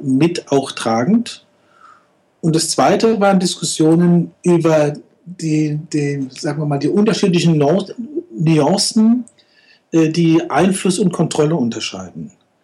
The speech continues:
Und das hat Maturana, finde ich, ganz wunderbar, äh, versucht zu erklären, inwieweit man den Begriff des Einflusses oder das Konzept des Einflusses erhalten kann und trotzdem so direkte Kausalitäten, wie sie im Kontrollbegriff angeboten werden,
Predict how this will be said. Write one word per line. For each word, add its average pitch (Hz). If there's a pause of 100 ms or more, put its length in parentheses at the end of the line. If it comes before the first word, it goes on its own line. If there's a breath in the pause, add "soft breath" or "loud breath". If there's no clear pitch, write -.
(500)
Und 143
das -
hat 165
Maturana, 151
finde 147
ich, -
ganz 170
wunderbar, 151
äh, 139
versucht 151
zu -
erklären, 147
inwieweit 147
man 147 (320 soft breath)
den 139
Begriff 170
des 165
Einflusses 190
oder 156
das 147
Konzept 151
des 160
Einflusses 156
erhalten 165
kann 190 (500 soft breath)
und 147
trotzdem 175
so 160
direkte 143
Kausalitäten, 143
wie 143
sie 143
im 139
Kontrollbegriff 135
angeboten 127
werden, 120